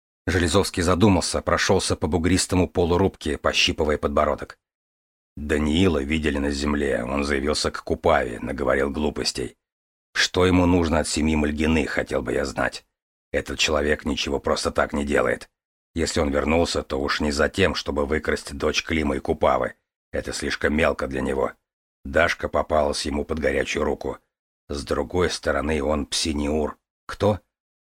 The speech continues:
«Психически неуравновешенная личность. Попросту говоря, он болен». «Можно попытаться найти ее в пси-поле». «Дан мог забрать Дашу с собой в любое другое время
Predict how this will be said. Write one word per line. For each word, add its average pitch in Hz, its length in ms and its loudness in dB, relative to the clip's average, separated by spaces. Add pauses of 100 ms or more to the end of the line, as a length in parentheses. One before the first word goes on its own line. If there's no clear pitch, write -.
(120)
«Психически - 760 -4
неуравновешенная 67 1080 -2
личность. - 600 -8 (380)
Попросту 80 420 0
говоря, 73 380 2
он 73 160 0
болен». 73 340 2 (640)
«Можно 98 460 4
попытаться 98 540 0
найти 92 260 2
ее 90 300 4
в - 80 -16
пси-поле». - 760 0 (600)
«Дан 80 460 2
мог 78 260 2
забрать 71 480 2
Дашу 80 320 2
с - 60 -4
собой 80 340 2
в 73 60 -2
любое 76 360 2
другое 78 480 2
время 82 440 2